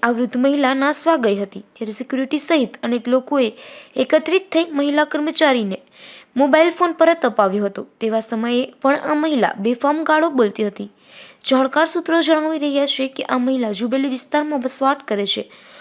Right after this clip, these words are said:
અને ત્યાં પણ આ પ્રકારની હરકત કરે છે. એક તરફ દિલ્હીની સાંસદની સુરક્ષામાં છીંડા જોવા મળે છે, તો બીજી તરફ સ્થાનિક લેવલે પોરબંદરની સરકારી હોસ્પિટલની સલામતીમાં પણ છીંડા જોવા મળી રહ્યા છે.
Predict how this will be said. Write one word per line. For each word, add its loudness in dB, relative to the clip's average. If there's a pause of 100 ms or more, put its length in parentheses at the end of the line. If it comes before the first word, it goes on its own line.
(140)
અને 2
ત્યાં 2
પણ 2
આ 2
પ્રકારની 0
હરકત -4
કરે 0
છે. -8 (280)
એક -10
તરફ 0
દિલ્હીની -2
સાંસદની 0 (540)
સુરક્ષામાં 2
છીંડા 2
જોવા 2
મળે -4
છે, -4 (200)
તો -6
બીજી -6
તરફ 0
સ્થાનિક -6 (140)
લેવલે 2 (380)
પોરબંદરની 2
સરકારી 0
હોસ્પિટલની 0
સલામતીમાં -2
પણ 0
છીંડા -2
જોવા 0
મળી -4
રહ્યા -8
છે. -8